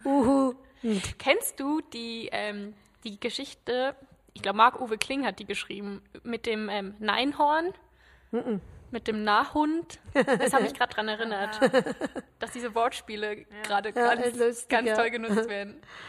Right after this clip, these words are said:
Speaker 1: Jetzt, ich hoffe, dass vielleicht noch mehr, äh, Eulen hierher
Speaker 2: <laughs>
Speaker 1: fliegen. Ich weiß es nicht, wäre eine tolle Sache, wenn wir vielleicht einen Wettbewerb hier machen könnten.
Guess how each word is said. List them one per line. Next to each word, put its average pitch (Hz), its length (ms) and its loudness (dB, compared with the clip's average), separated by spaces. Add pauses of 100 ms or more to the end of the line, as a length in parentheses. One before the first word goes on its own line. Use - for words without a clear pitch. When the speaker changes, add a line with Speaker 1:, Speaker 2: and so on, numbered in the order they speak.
(380)
Speaker 1:
Jetzt, - 200 -2
ich 247 240 -2
hoffe, 240 340 6
dass 220 220 0
vielleicht 214 340 2
noch 220 140 -8
mehr, 233 260 0
äh, 254 500 -2
Eulen 240 580 2 (180)
hierher 240 300 2
Speaker 2:
<laughs> 330 160 0
Speaker 1:
fliegen. 277 380 6
Ich 294 320 2
weiß 226 260 0
es 220 180 0
nicht, 240 220 -6
wäre 233 100 8
eine 208 200 4
tolle 214 300 0
Sache, 202 320 -4
wenn 226 200 2
wir 202 100 -4 (360)
vielleicht 226 280 0
einen 208 140 -6
Wettbewerb 208 580 -4
hier 220 140 -4
machen 233 320 -10
könnten. 254 400 -6